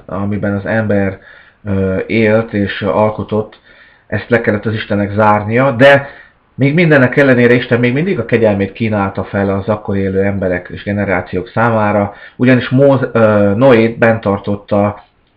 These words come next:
családjával, ö, heted magával ebben a korban, ebben az időszakban, egészen az utolsó esté, utolsó éjszakáig, amikor is azt mondja az Isten, hogy "És akkor Isten bezárta a hajó ajtaját,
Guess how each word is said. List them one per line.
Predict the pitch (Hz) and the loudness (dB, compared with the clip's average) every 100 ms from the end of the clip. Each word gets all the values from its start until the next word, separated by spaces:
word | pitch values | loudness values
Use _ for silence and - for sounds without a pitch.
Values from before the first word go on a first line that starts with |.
| _ | _
családjával, | - 120 101 98 104 101 101 104 113 117 - - _ _ - | 0 2 2 2 2 2 0 2 2 0 -8 -20 _ _ -6
ö, | |
heted | 101 101 117 95 | -4 -2 -2 -2
magával | 104 104 95 95 101 104 | -2 -2 0 0 0 0
ebben | 98 101 107 101 | -2 -2 -2 -2
a | 95 | -2
korban, | 117 117 120 127 131 - - - - _ _ | 2 4 4 2 2 -4 -16 -20 -20 _ _
ebben | 104 101 101 | -4 0 0
az | 101 | 0
időszakban, | 123 127 117 120 110 110 107 | 2 2 2 0 2 2 4
egészen | 127 135 131 117 | 2 2 2 0
az | 113 - | 0 0
utolsó | 170 156 143 127 120 - 117 113 - - | -6 0 2 4 2 0 2 2 0 -2
esté, | - 110 - 98 90 | 0 0 -2 -6 -2
utolsó | 127 127 110 - - | 0 0 -2 -2 -2
éjszakáig, | 95 101 - 87 92 92 92 98 | 0 -2 -4 -6 -2 0 0 0
amikor | 110 110 | -4 -4
is | 101 | -2
azt | 123 110 | -4 -2
mondja | 104 | -2
az | 110 | -2
Isten, | 120 110 107 | -2 -2 -2
hogy | 107 101 - - - - | -2 -4 -12 -20 -20 -12
"És | - - | -4 -2
akkor | - - | 0 0
Isten | - 107 | 0 2
bezárta | 110 104 101 - 98 | 2 2 0 0 0
a | |
hajó | 101 113 101 | 2 4 6
ajtaját, | 113 127 127 117 113 113 | 4 4 4 4 4 0